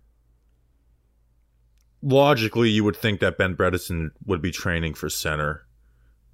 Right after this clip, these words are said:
to be that guy. But again, it's, it would, it would suck to go into a season where if they did draft a center in the first couple rounds, that, like, you're training Ben Bredeson as a utility backup when he's better than the starter in Mark Glowinski.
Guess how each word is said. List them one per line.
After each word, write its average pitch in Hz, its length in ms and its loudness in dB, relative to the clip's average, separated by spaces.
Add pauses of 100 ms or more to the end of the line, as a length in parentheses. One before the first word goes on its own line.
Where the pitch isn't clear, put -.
(120)
to 87 160 -6
be 82 300 -2
that 73 300 -4 (500)
guy. - 440 -8 (540)
But 113 80 2
again, 104 460 0
it's, 101 260 -4
it 120 200 2
would, 113 220 2
it 127 120 0
would 131 180 2
suck - 320 0
to 135 80 -2
go 120 220 4
into 110 200 0
a 98 60 2
season 95 500 0 (640)
where 107 160 4
if 101 80 2
they 104 120 4
did 113 240 2
draft 101 280 2
a 95 40 -2
center 92 300 0
in 90 60 0
the 85 80 0
first - 280 -2
couple 92 220 -2
rounds, 87 400 0
that, 82 120 -2
like, 82 160 -2 (180)
you're 85 220 -2
training 101 600 -4 (880)
Ben 107 220 0
Bredeson 98 540 2
as 82 240 0
a 87 100 2
utility 90 560 0
backup 90 500 -2
when 82 120 -4
he's 87 160 -4
better 87 360 0
than 78 140 -4
the 76 100 -4
starter 78 380 -2
in 76 80 -4
Mark 73 240 -4
Glowinski. 67 480 -8